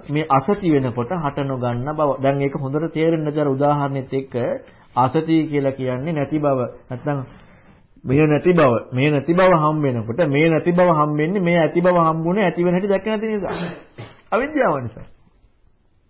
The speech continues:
අවිද්‍යාව දුරු වෙච්ච නිසා තමයි අන්න හේතුව දුරු වුනේ. හේතුව දුරු වුණාම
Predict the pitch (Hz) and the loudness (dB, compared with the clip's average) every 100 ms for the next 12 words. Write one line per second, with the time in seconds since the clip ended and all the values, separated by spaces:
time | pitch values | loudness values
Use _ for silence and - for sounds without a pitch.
0 | _ - - - _ - 123 165 190 226 | _ -20 -20 -20 _ -2 2 4 2 2
1 | 233 220 170 185 220 214 196 180 190 190 | 2 4 4 2 2 0 -2 -2 -2 -4
2 | 190 196 262 370 370 - _ _ _ _ | -2 -2 -2 -2 -4 -16 _ _ _ _
3 | - 127 143 143 139 120 147 160 156 139 | -6 -4 -2 -2 -2 -2 0 -2 -2 -4
4 | 131 151 185 156 120 - - - - _ | 0 0 2 -2 -6 -14 -20 -20 -20 _
5 | _ _ _ - - - - 135 151 139 | _ _ _ -4 -4 -8 -2 0 0 0
6 | 123 131 147 131 123 | 0 0 0 0 -4